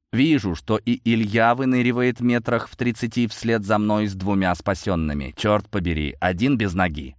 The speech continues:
Михар гвардейца весь исполосован, одного клинка нет, второй на соплях. Рогачёв тяжело дышит в эфире.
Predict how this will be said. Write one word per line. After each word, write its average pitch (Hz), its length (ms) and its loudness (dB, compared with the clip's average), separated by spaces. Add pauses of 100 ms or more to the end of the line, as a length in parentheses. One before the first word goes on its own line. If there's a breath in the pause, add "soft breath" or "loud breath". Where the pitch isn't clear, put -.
(240)
Михар 113 440 2
гвардейца 113 680 0
весь 107 380 0
исполосован, 110 920 0
одного 113 420 2
клинка 117 400 0
нет, 117 340 0
второй 113 420 0
на 110 100 0
соплях. 113 560 0 (640)
Рогачёв 131 640 2
тяжело 147 400 2
дышит 110 400 0
в 101 100 0
эфире. 87 400 0